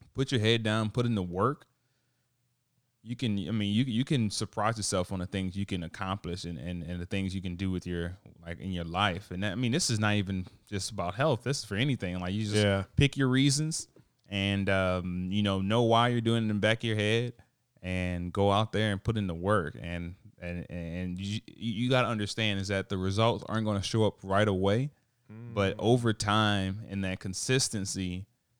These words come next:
Speaker 1: um, it's, it's, it's, it's gonna be in your favor. You, like, w-, really what it is, you gotta
Speaker 2: It
Speaker 1: gain it.
Speaker 2: sounds,
Speaker 1: You gotta
Speaker 2: you're
Speaker 1: gain
Speaker 2: s-,
Speaker 1: momentum.
Speaker 2: yeah, when you're saying this, I just think about just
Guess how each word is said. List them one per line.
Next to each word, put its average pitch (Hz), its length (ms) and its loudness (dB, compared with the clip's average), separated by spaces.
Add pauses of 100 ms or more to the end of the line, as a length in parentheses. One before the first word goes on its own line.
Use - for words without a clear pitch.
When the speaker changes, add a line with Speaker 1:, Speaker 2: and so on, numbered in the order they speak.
(320)
Speaker 1:
um, 87 480 -4
it's, - 360 -2
it's, - 260 -4 (160)
it's, 104 300 -2
it's - 160 -6
gonna 110 260 2
be 101 220 0
in 95 80 -2
your 87 100 -4
favor. 92 500 -4 (280)
You, 120 200 -2
like, 117 180 2
w-, 127 220 0
really 165 180 4
what 139 160 6
it 127 60 4
is, 123 180 4
you 131 60 0
gotta 127 140 2
Speaker 2:
It - 40 2
Speaker 1:
gain - 60 2
it. - 20 6
Speaker 2:
sounds, 139 380 6
Speaker 1:
You 107 60 -6 (420)
gotta 170 140 4
Speaker 2:
you're 143 80 8
Speaker 1:
gain - 20 10
Speaker 2:
s-, 147 80 6
Speaker 1:
momentum. 127 400 4
Speaker 2:
yeah, 107 160 4
when 107 200 2
you're 135 120 6
saying 117 320 2
this, 95 240 -2
I 95 140 0
just 98 300 -2
think 98 200 -2
about 90 320 -2
just 92 340 -2